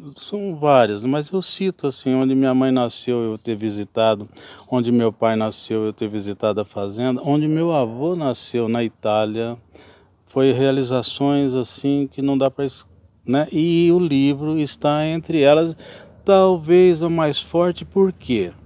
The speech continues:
Um livro, ele é eterno, né? Um livro, ele não é só minha recordação de ter visitado esse lugar ou aquele, mas o livro, ele vai pra prateleira com todos aqueles nomes de amigos, todos aqueles fatos,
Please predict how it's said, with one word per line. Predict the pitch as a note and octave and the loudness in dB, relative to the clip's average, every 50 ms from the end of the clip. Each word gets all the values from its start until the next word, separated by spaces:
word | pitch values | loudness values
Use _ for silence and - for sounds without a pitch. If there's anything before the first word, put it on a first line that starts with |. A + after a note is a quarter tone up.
| - - - - - - - - - - | -20 -20 -20 -20 -20 -20 -20 -20 -6 -2
Um | E3 E3+ E3+ | 0 2 2
livro, | E3 D#3 E3 F3 F3 D#3 D#3+ E3 | 2 2 2 2 2 2 0 0
ele | E3 E3 E3 | 0 2 2
é | D#3+ | 0
eterno, | E3 D#3+ - - C#3+ C#3+ C#3+ C3+ B2+ B2 | 0 -2 -2 -2 -2 0 0 -2 -2 -2
né? | B2 C3 C#3+ D3+ C#3 - - - - - - - - - - - - - - - - - | -2 -4 -4 -6 -10 -16 -20 -20 -20 -20 -20 -20 -20 -20 -20 -20 -20 -20 -20 -20 -8 -2
Um | C#3 C3 | 0 2
livro, | C3+ C#3 D#3 D#3 D3 D3 D3+ D#3 | 4 4 4 2 2 0 -2 -2
ele | D3+ D#3 | -2 0
não | D3+ D3+ D3 D#3 | 0 0 2 0
é | E3 D#3+ | 0 -2
só | - - - D#3+ D#3 | -6 -4 -4 -2 0
minha | D3 C#3+ D3 D#3+ E3 D3+ C3 | 2 2 2 2 2 2 2
recordação | C3 C3 - C3+ B2+ A#2+ A#2+ A#2 A2 - - - C#3+ C#3+ | 0 2 2 2 4 4 4 2 2 -2 -4 -2 -2 -2
de | B2+ B2 | -2 -2
ter | A#2+ - C3 B2+ A#2 | -2 0 0 0 2
visitado | G#2+ A#2 A#2 A2 A2 A2+ G#2 - A#2+ A2+ A#2 A2 A2 A2+ | 0 -2 -2 -2 -2 -4 0 2 4 4 4 4 2 0
esse | B2+ C3+ B2 - - - | -2 -2 -2 -4 -8 -8
lugar | A2 A2 A2+ B2+ C3+ C3 B2+ | -6 -2 0 0 0 2 2
ou | B2+ B2 | 0 0
aquele, | A#2+ - - - A#2 G#2+ G2+ G2+ G2 - - - - - - - | -2 -2 -4 -4 -2 -2 -2 -4 -8 -12 -16 -20 -20 -20 -8 -4
mas | B2 B2+ C3 B2 | -2 0 0 0
o | C3 D3 | -2 0
livro, | C#3+ D3+ E3+ D#3+ F3 | 2 2 2 4 4
ele | F#3 F#3 | 2 2
vai | E3 F3 F3 E3+ | 2 2 0 2
pra | - D#3 D#3 | 0 0 0
prateleira | E3 D3+ C#3 - C#3+ C3 C#3 D#3+ D#3 D3+ | 0 0 0 0 0 2 4 4 2 2
com | - D3+ D3 | 0 -2 0
todos | - F#3+ F#3+ E3+ E3+ | 2 2 2 2 0
aqueles | F3+ - F3+ E3 D#3+ D3 B2+ A#2 | -2 -2 -2 -2 0 -2 0 2
nomes | B2 B2 B2+ C#3 C#3 C3 B2+ A#2 A2+ A2 | 4 6 6 6 6 6 4 2 0 -2
de | A2+ | -2
amigos, | A#2 A2 G#2+ A2 A#2 C3+ C#3 C3+ B2+ A#2+ A2 G#2 G#2+ G#2 G2+ F#2+ - | -2 -2 -2 0 0 2 2 4 2 2 0 -2 -4 -6 -8 -10 -6
todos | - C#3+ C#3+ B2+ B2 | -4 -4 -4 -2 -4
aqueles | B2+ - C3 A#2 A2+ G2+ - | -4 -4 -4 -6 -6 -8 -10
fatos, | - - - C#3 C#3+ C#3 C3 B2 A#2 - - G#2 G2+ F#2 - | -4 4 8 8 10 10 8 6 4 -2 -10 -14 -14 -14 -18